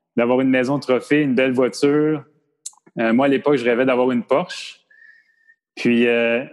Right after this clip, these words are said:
<laughs> quelques années plus tard, euh, mon beau-père était très, gravement malade. Il était, euh,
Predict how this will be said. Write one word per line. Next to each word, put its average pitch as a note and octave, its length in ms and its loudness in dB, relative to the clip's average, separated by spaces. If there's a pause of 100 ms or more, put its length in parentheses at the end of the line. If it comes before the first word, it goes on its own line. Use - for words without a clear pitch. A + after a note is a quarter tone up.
(220)
<laughs> A2+ 300 -4
quelques D3 340 2
années C#3+ 180 2
plus D3 180 -6
tard, D#3 460 -2 (580)
euh, A2 240 0
mon A#2+ 160 0
beau-père C3+ 340 0
était C3 300 -2 (220)
très, D3+ 280 0 (200)
gravement C#3 380 0
malade. C#3 560 -2 (100)
Il A#2 80 -2
était, A#2+ 160 -4
euh, G2+ 400 -2